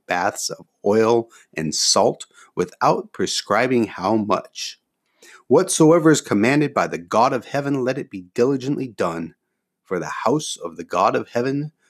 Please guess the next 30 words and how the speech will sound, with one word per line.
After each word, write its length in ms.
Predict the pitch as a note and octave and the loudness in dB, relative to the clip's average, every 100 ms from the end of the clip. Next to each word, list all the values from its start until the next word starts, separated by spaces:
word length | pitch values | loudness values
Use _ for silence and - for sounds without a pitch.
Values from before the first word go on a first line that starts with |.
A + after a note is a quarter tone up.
| _ | _
For 180 | - F#2 | -2 2
why 300 | G#2+ C#3 D#3 | 4 4 2
should 260 | D3 D3 C3 | 0 -2 2
there 160 | A#2+ | 2
be 420 | F#2 A2+ B2+ C3 | 2 -2 -2 -2
wrath 560 | B2 F#2 G2 B2 B2+ _ - | -4 -2 0 -2 -6 _ -14
against 440 | D#2+ F#2 G2 - | -6 -4 -4 -8
the 100 | E2 | -10
realm 480 | D#2 F#2 A2 B2 B2 | -6 -2 0 0 -4
of 180 | F#2+ E2 | -6 -10
the 80 | D#2 | -12
king 460 | - A#2 C3 C#3 | -6 -2 -2 -2
and 80 | C3 | -6
his 160 | B2+ - | -6 -6
sons? 600 | - C3 - - - - _ _ _ _ _ _ _ _ - | -4 -4 -6 -10 -12 -14 _ _ _ _ _ _ _ _ 0
Also 320 | F#3 F3+ D#3+ | 2 4 6
we 140 | C#3+ | 4
certify 640 | - F#3 F#3 - F2+ E2+ E2 | 4 2 2 0 0 0 0
you 500 | E2+ E2+ G2 B2+ C#3 E3 | -4 -4 -4 -6 -12 -6
that 260 | G2 - - _ | -6 -6 -12 _
touching 520 | - D#3+ - F2 F2+ - | -6 -6 -4 -4 -4 -2
any 200 | C#3 D#3+ | 0 0
of 120 | B2+ | -2
the 80 | - | -8
priests 560 | - D#3 D3+ - - | -6 -6 -6 -8 -6
of 120 | D3 A#2+ | -6 -4
the 80 | |
Levites, 600 | F2+ B2+ C3 B2 C3+ - - | -2 -2 0 -2 0 -2 -2
singers, 500 | - - C3 C3 C3 | -4 0 4 4 2
porters, 680 | - - E3+ E3+ E3+ E3+ - | -2 -2 2 4 4 2 -4